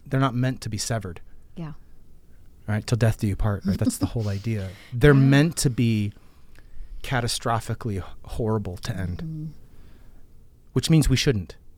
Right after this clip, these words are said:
Speaker 1: if we can salvage it.
Speaker 2: Yeah.
Speaker 1: Anything salvageable, we need to put, you need to put your energy there. Take one less deal a month. Work on your marriage.
Speaker 2: Yeah.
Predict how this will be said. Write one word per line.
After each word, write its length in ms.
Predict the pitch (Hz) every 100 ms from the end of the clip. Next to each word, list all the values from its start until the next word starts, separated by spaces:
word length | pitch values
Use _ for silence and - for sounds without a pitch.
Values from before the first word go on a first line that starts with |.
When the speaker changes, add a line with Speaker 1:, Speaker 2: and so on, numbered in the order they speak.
| - - - - -
Speaker 1:
if 200 | - -
we 80 | 120
can 180 | - 98
salvage 360 | - 98 101 95
it. 80 | - -
Speaker 2:
Yeah. 180 | 180 156 - -
Speaker 1:
Anything 280 | 139 147 131
salvageable, 500 | 110 107 107 101 98
we 120 | 104 113
need 500 | 107 107 110 110 104
to 80 |
put, 160 | - - 143
you 120 | 123
need 120 | 120
to 60 | 107
put 180 | - -
your 80 |
energy 340 | 117 110 98 104
there. 420 | 98 104 101 87 - -
Take 220 | - 135
one 240 | 123 117 113
less 200 | 107 120 120 -
deal 280 | 110 107 107
a 20 |
month. 360 | 101 104 98 - - - -
Work 180 | 120 -
on 100 | 101
your 100 | 98
marriage. 420 | 101 95 95 - -
Speaker 2:
Yeah. 200 | 156